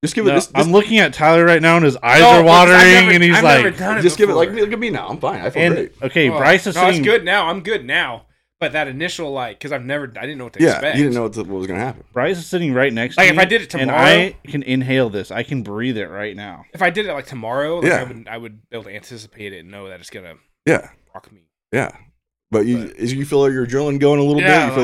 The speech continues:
Speaker 3: like,
Speaker 1: a little
Speaker 3: okay.
Speaker 1: more woke up.
Speaker 3: Okay, let's go play some football, dude.
Speaker 1: Yeah.
Speaker 3: Yeah, let's go hit the gym.
Speaker 2: Yeah, no,
Speaker 1: Yeah.
Speaker 2: I'm good.
Speaker 1: Last chance.
Speaker 2: Yeah, I'm good.
Speaker 3: All right, then, since you're not gonna do that, you have to eat
Speaker 1: Yep.
Speaker 3: a few of these instead.
Speaker 1: Yep.
Speaker 2: Yeah, I can do that.
Speaker 3: A handful of these. They're not that bad.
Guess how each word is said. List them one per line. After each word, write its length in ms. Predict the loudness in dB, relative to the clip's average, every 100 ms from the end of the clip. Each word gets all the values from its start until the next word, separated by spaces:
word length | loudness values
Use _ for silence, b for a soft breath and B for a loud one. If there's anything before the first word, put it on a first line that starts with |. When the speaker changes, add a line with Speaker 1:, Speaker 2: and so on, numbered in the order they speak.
| 0
Speaker 3:
like, 60 |
Speaker 1:
a 40 | 0
little 40 |
Speaker 3:
okay. 120 | 0 0
Speaker 1:
more 20 | -2
woke 160 | -4
up. 180 | -4 -6 -12 _
Speaker 3:
Okay, 100 | -20
let's 120 | -20 -20
go 100 | -16
play 80 |
some 120 | -16 -18
football, 280 | -18 -18 -20
dude. 160 | -20 _
Speaker 1:
Yeah. 340 | -6 -6 -8 -14 _ _ _ _
Speaker 3:
Yeah, 80 | -18
let's 100 | -14
go 80 | -14
hit 80 | -14
the 60 |
gym. 300 | -16 -18 -14 -8
Speaker 2:
Yeah, 160 | -6
no, 140 | -4 -6
Speaker 1:
Yeah. 40 | -6
Speaker 2:
I'm 100 | -10
good. 260 | -16 -18 _ _ _ -8
Speaker 1:
Last 200 | -4 -2
chance. 360 | -2 -4 -6 -14 _
Speaker 2:
Yeah, 180 | -16 -16 -18 _ _ -20
I'm 120 | -18
good. 240 | -18 -8
Speaker 3:
All 60 | -4
right, 160 | -4 -6
then, 240 | -12 -14
since 200 | -16 -14
you're 80 | -12
not 80 | -12
gonna 100 | -10
do 100 | -10
that, 200 | -10 -12
you 60 | -16
have 100 | -18
to 140 | -18 -18
eat 140 | -4
Speaker 1:
Yep. 180 | 0 0 -4 _
Speaker 3:
a 40 |
few 160 | -10 -10
of 100 | -12
these 240 | -14 -14 -16
instead. 460 | -20 -18 -16 -8
Speaker 1:
Yep. 100 | -4
Speaker 2:
Yeah, 120 | -4 -4
I 80 |
can 120 | -10 -14
do 80 | -16
that. 200 | -16 _ _ _ _ _ _
Speaker 3:
A 60 | -18
handful 540 | -16 -18 -18 -18 -18
of 160 | -20 _
these. 360 | -20 -20 _ _
They're 100 | _
not 140 | -20 _
that 200 | -20 -20
bad. 160 | -20